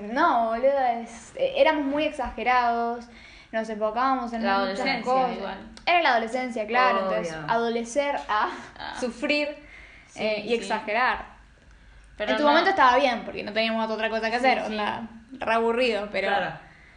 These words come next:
Speaker 1: ahora
Speaker 2: Pero
Speaker 1: lo extraño, <laughs>
Speaker 2: Ah.
Speaker 1: porque estoy aburrida.
Speaker 2: <laughs>
Speaker 1: Pero
Speaker 2: No, sí, pero reitero, corte, que para mí, corte... Cada
Speaker 1: Corte.
Speaker 2: amistad tiene, sí, no puedo parar. Bueno, es una muletilla, chicos, eso es lo que
Speaker 3: <laughs> No, o sea, yo,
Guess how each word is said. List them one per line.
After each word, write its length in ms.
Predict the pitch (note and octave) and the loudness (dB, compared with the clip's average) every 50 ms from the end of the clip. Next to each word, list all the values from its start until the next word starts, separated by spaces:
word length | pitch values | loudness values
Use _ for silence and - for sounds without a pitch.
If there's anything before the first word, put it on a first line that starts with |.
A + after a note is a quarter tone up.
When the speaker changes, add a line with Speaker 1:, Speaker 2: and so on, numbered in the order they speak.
| - - - - - - | -20 -20 -20 -16 -8 -4
Speaker 1:
ahora 120 | G#3+ G#3 A#3 | -2 -2 0
Speaker 2:
Pero 40 | C#4+ | 0
Speaker 1:
lo 60 | D4+ C4 | 0 -2
extraño, 640 | - - - - A3 A3 G#3+ G#3+ G#3+ A3 A3 A3 - | -2 -4 -4 0 2 2 2 0 0 -2 -2 -2 0
<laughs> 20 | |
Speaker 2:
Ah. 260 | C#4 E4+ - A#3+ B3+ C4 | 0 2 2 4 4 4
Speaker 1:
porque 140 | B3+ B3 B3 | 4 2 2
estoy 140 | B3 A#3+ A#3+ | 2 2 2
aburrida. 640 | A#3+ A#3+ A3+ A3+ A3+ A3 A3 G#3 B3 C#4 C#4+ C4 - - - - - - | 2 0 0 0 0 2 2 2 0 0 -4 -6 -10 -14 -20 -20 -10 -4
Speaker 2:
<laughs> 240 | - C4 B3+ - C4+ | -2 -2 -2 0 0
Speaker 1:
Pero 480 | B3 A#3 A3+ A3+ A3 A3 G#3+ G#3+ - - - - - - - - - _ - _ - | 0 2 2 2 2 2 0 -4 -8 -14 -20 -20 -20 -20 -20 -20 -20 _ -20 _ -10
Speaker 2:
No, 180 | - G#3 G#3+ A3 | -6 -4 -4 -2
sí, 140 | A3+ A3+ G#3+ | -2 -4 -2
pero 220 | G#3+ G3+ F3+ F3 | -2 -2 -2 -2
reitero, 480 | - F#3 F3+ F#3 F3+ F#3+ G3+ G#3 A3+ G#3+ | -2 -4 -4 -4 -4 -4 -2 -2 -2 -2
corte, 300 | G3+ F#3+ F#3 F3+ E3+ E3+ | -2 -2 -2 -4 -6 -6
que 160 | E3 E3 E3+ | -6 -6 -8
para 180 | E3+ E3 E3+ | -8 -8 -8
mí, 320 | E3+ F3 F3 F3+ F#3 F#3+ F#3+ F#3+ | -8 -8 -8 -8 -8 -10 -10 -12
corte... 680 | E3 - - - G#1 - - - - - - - - - - - - - - - - - - - | -14 -14 -14 -12 -12 -12 -12 -12 -14 -14 -16 -18 -20 -20 -20 -20 -20 -20 -20 -20 -20 -20 -20 -4
Cada 320 | - G#3+ G3+ G3 G#3+ G#3+ G3+ A3+ | 0 2 4 4 4 4 4 2
Speaker 1:
Corte. 220 | G#3+ G#3 F#3 G#3 | 0 0 -2 -2
Speaker 2:
amistad 340 | G#3 G#3 G#3 G#3+ A3 A3+ - | 0 2 2 2 2 2 0
tiene, 260 | G#3 G3+ G3+ G3+ G3+ | -4 -8 -8 -8 -10
sí, 380 | G3+ - G#3+ G3+ G3 F#3+ F3+ F#3 - - | -12 -12 -10 -8 -8 -8 -10 -12 -14 -12
no 260 | - F#3 F#3+ F#3 F#3 | -8 -8 -8 -8 -8
puedo 280 | - G3+ G3+ G3+ G3 | -8 -6 -6 -4 -4
parar. 260 | F#3+ F#3 F#3 F3+ E3+ E3+ | -4 -2 -2 -2 -4 -4
Bueno, 160 | F#3+ G#3 A3 | -6 -6 -6
es 100 | B3 - D#4+ | -6 -6 -6
una 100 | D#4 D4 | -6 -4
muletilla, 500 | C4 G3+ F#3 F3+ F3+ - - - - - | -4 -4 -6 -6 -6 -10 -12 -12 -14 -14
chicos, 320 | - G3 - G3+ F#3 - | -14 -12 -12 -12 -8 -6
eso 160 | C4 C4+ C4+ C4 | -6 -6 -4 -4
es 40 | |
lo 60 | C4 C#4 | -6 -4
que 200 | C#4 C#4+ C#4 C#4 | -2 -2 -2 0
Speaker 3:
<laughs> 0 | |
No, 240 | C4 C4 A#3+ A#3+ A#3+ | 0 0 0 0 0
o 20 | |
sea, 100 | A#3 B3 | -2 -4
yo, 460 | A#3 - - D4+ D#4 F4+ A4+ - - | -6 -4 -2 0 0 0 0 -2 -6